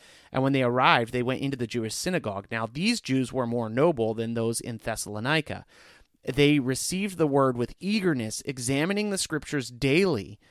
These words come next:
to see if these things were so. Many of them therefore believed, with not a few Greek women of high standing as well." So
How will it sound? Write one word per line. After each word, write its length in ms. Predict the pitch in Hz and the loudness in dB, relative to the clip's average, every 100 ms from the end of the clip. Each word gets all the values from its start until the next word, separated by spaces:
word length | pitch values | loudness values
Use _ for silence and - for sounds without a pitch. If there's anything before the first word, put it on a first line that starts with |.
| _ - | _ -2
to 100 | 147 | 0
see 260 | - 160 165 | 2 2 2
if 100 | - | 0
these 260 | 185 180 | -4 -4
things 340 | - 107 104 117 | -4 -4 -6 -6
were 100 | 110 | -4
so. 460 | - 156 107 - - _ _ | 2 4 4 -2 -18 _ _
Many 280 | 131 143 165 | 2 4 4
of 80 | 156 | 4
them 200 | 123 123 | 2 2
therefore 380 | 120 120 127 | 0 0 -4
believed, 560 | 104 107 139 143 104 - - - | -2 -2 0 -2 -4 -10 -16 -6
with 140 | 143 | -2
not 160 | 139 123 | 0 -2
a 60 | |
few 160 | - 131 | -2 -4
Greek 260 | - 135 - | -2 -2 0
women 280 | 120 113 | 0 -2
of 220 | 113 113 - | -4 -6 -6
high 220 | 123 110 | -4 -4
standing 400 | - 107 98 98 | -6 -8 -8 -10
as 100 | 107 | -12
well." 300 | 107 139 104 | -4 -2 -2
So 260 | - 151 131 | 0 0 0